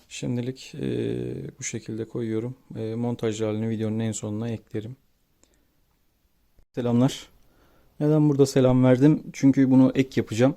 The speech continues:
E, birkaç gün kullandım. E, montajını yaptım daha sonra. Bilgisayara, e, yeri-, yani yerine kurdum. Ask aparatını.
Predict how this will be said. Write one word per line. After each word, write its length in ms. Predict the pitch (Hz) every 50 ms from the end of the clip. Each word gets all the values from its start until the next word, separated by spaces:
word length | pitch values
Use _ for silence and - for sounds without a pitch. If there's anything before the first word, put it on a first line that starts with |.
| - 165
E, 360 | 117 110 110 107 107 107 107
birkaç 300 | 113 - - 131 123 -
gün 180 | - - 127 117
kullandım. 560 | - - 113 110 113 110 107 104 113 123 - _ _ _ _ _ _ _ _ _ _ _ _ _ _ -
E, 40 | 110
montajını 680 | 107 107 107 104 110 117 117 113 110 120 107 113 117
yaptım 320 | 113 107 104 - - 104 101
daha 140 | 101 98 95
sonra. 260 | - 113 117 123 117
Bilgisayara, 680 | 117 117 113 113 - - 120 117 113 117 120 123 - - - - -
e, 80 | - 117 110 110 107 113 113 113 113 113 113 120 120 120 117
yeri-, 300 | 113 110 107 107 104 -
yani 260 | 113 107 104 104 101
yerine 300 | 104 107 104 104 101 92
kurdum. 360 | - - 120 110 127 131 131 - _ _ _ _ - - - _ _ - - _ - -
Ask 240 | 110 107 - - -
aparatını. 520 | 104 - 110 113 113 - - 123 131 131